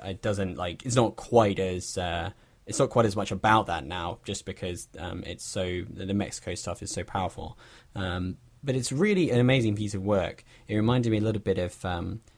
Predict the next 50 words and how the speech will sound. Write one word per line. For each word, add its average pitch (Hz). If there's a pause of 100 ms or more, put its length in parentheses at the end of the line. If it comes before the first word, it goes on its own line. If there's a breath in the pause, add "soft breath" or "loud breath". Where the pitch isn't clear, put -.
the 90
Joshua -
Oppenheimer 92
documentary 87
we 87
saw 87
recently, 90
The 90
Look 90
of 92
Silence, 87 (400 soft breath)
um, 90
in 98
that 95
in 98
both 107
cases, 95 (160 soft breath)
they're 104
both 113
about 98
really, 110
really 98
awful 107
things, 90
and, 90
like, -
the, 87
the 95
violence 98
in 92
Mexico 90
is 87
completely 92
out 87
of 85
control 90
and 85
insane. 85 (520 soft breath)
Um, 87
and, 90
um, 87
they're 104
both 101
very 95
powerful 104
and 87
very 90
emotionally, 90
um, 101
devastating. -